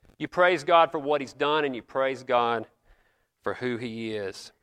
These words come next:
Well, point number three is this, and we're gonna see it at the next few verses in Psalm one fifty. You praise God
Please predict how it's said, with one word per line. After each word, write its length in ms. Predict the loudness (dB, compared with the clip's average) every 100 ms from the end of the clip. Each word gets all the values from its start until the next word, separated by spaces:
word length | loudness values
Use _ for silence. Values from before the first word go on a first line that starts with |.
| -2 -2 -16 -20 -20 _ _ _ _ _ _ _ _ _ _ -4
Well, 240 | 4 4
point 320 | 4 2 2
number 220 | 0 -2 -4
three 280 | -4 -4
is 100 | -4 -4
this, 480 | -2 -2 -4 -10 -2
and 720 | 2 4 2 0 -4 -8 -8 -6
we're 80 |
gonna 140 | -6 -6
see 280 | -8 -4 -4
it 100 | -4
at 120 | -6
the 140 | -10 -10 _ _ _
next 280 | -2 -2 -2
few 160 | -8 0
verses 400 | 0 0 -4 -10
in 80 |
Psalm 340 | -6 -4 -4 -6
one 160 | -8
fifty. 500 | -8 -8 -8 -10 -14 -16 _ _ _ _ _ _ _ _ _ _ _ _ -8
You 140 | -8
praise 480 | 0 6 6 4 2
God 580 | 4 6 6 4 2